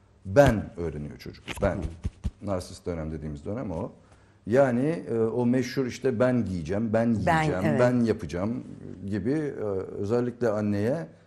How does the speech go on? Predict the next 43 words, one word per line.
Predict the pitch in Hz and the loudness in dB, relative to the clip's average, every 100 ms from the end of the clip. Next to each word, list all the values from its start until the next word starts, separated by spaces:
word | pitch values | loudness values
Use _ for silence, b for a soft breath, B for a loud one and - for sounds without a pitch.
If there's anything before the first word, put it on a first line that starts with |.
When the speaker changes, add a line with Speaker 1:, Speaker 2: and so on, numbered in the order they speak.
| - | -4
Speaker 1:
e, | 156 120 104 104 101 98 - 101 | -4 -2 -2 0 0 -2 -2 4
bazıları | 113 110 123 113 | 6 6 4 2
da | |
ilk | 117 113 | 0 0
ergenlik | 113 98 95 87 82 | 2 2 0 -2 -6
diyorlar. | 90 82 147 190 - b b b | -4 -4 -4 -8 -18 b b b
Özellikle | 107 123 139 135 123 | 2 4 4 2 0
anneye, | 107 113 131 170 165 - 101 | 2 0 0 -2 -4 -6 -4
e, | |
anneyle | 98 113 135 120 | 0 2 4 2
çatıştığı | 120 104 - 185 185 | 0 -4 -4 -4 -2
bir | 170 | 0
dönem | 151 139 107 76 | 4 4 4 0
var. | 67 - - | -6 -16 -6
Speaker 2:
Peki | 185 202 240 | -4 2 4
orada | 170 190 208 262 262 - - | 4 4 4 4 4 2 2
annenin, | 160 190 185 180 170 190 202 - - - - | 4 6 6 6 4 2 0 -6 -18 -10 -2
e, | 131 131 131 | 0 0 2
ne | 131 | 2
yapması | 117 - - 87 - | 2 0 -6 -4 -2
lazım? | 85 78 - 78 | -2 -6 -8 -10
Şimdi | 123 123 | -6 -4
o | 151 | -2
çok | - 262 262 | 2 2 4
önemli. | 143 120 110 117 | 0 0 -2 -2
Hani | 120 | -2
Speaker 1:
Hı | 156 | -2
hı. | 110 | 2
Speaker 2:
"ben, | 165 160 160 151 | 2 4 2 2
ben, | 143 135 127 | 2 2 2
ben" | 127 117 | 2 0
diyor | 101 120 226 143 | -2 0 4 4
ama | - 139 147 - | 4 0 0 0
anne | 151 151 156 127 | 0 2 0 2
de | 135 - - B B B B | 2 0 -4 B B B B
hani | 82 85 80 | -8 -8 0
çok | - 269 - | 4 4 2
küçük | 131 - - | -6 -6 -6
gözüyle | 92 87 80 78 67 | -6 -4 -4 -4 -6
bakıyor. | 71 - 85 | -8 -6 -6
Çok | - 151 - | -2 -4 -4
küçük, | 208 208 185 | -6 -2 4
hayır. | 135 98 190 | 4 4 0